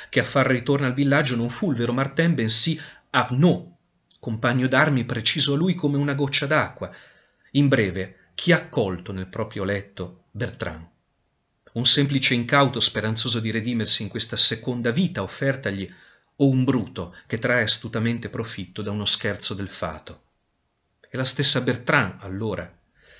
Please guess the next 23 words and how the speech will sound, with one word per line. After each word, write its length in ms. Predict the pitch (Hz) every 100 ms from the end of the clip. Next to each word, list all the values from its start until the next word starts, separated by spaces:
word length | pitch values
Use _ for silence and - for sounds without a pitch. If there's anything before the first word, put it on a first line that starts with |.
| _ _ _
vittima 500 | - 131 - - 131
innocente 680 | 131 139 131 131 180 160 127
delle 180 | 110 107
circostanze, 1080 | - 156 139 113 - 160 139 98 - 92 - _ _ _ _ _ _
oppure 640 | 123 113 147 143 107 - -
sposa 760 | - - 139 104 92 87 - _ _
da 160 | 104
molto, 440 | 117 139 107 87 95
troppo 360 | - 175 135
tempo 320 | 113 113 92 104
infelice, 560 | 95 110 104 95 -
che 120 | -
ha 60 | 110
segretamente, 920 | 101 - 131 127 120 139 135 95 87
lucidamente 800 | 107 160 - - 135 135 147 143
scelto 420 | 120 - 147 139 120
di 160 | 113
trarre 420 | 113 180 143 104
vantaggio 600 | 95 95 90 95 85 87
dalle 180 | 87 87
stesse? 640 | 90 - 90 85 - - _ _ _ _
Domande 540 | 120 120 131 135 117
che 260 | 113 110 104